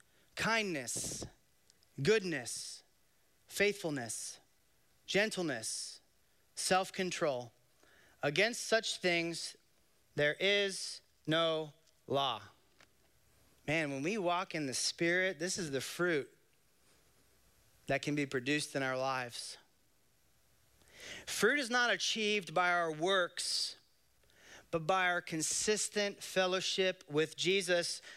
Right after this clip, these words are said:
Fruit is not achieved by our works, but by our consistent fellowship with Jesus.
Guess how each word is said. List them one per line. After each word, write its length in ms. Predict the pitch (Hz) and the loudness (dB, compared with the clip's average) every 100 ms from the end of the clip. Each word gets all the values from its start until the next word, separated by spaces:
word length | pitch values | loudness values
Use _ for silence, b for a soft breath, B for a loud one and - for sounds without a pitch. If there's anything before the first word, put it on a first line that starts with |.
| B B B B B | B B B B B
Fruit 540 | - - - 226 262 262 - | -6 -2 4 6 4 2 -2
is 180 | 202 185 | 0 2
not 280 | 185 208 208 | 2 2 4
achieved 880 | 202 190 - 254 254 226 208 202 - 156 | 2 2 2 4 4 4 2 -2 -8 -2
by 260 | 160 196 | 4 4
our 300 | 196 196 190 | 4 2 0
works, 800 | 185 214 214 190 - - - - - _ _ _ _ _ _ _ _ _ B B - | 0 2 2 2 -2 -4 -4 -8 -14 _ _ _ _ _ _ _ _ _ B B -2
but 100 | 175 | 2
by 240 | 185 190 | 4 4
our 240 | 190 185 185 | 4 4 0
consistent 1040 | - 185 160 - - 226 220 - 220 214 | -2 -4 0 0 2 2 2 0 -2 -4
fellowship 760 | - 208 202 190 - 202 190 185 | -2 2 2 0 0 0 0 -2
with 300 | 156 165 143 | -2 0 0
Jesus. 800 | - 180 190 156 143 131 - - | 0 2 2 2 0 -2 -6 -8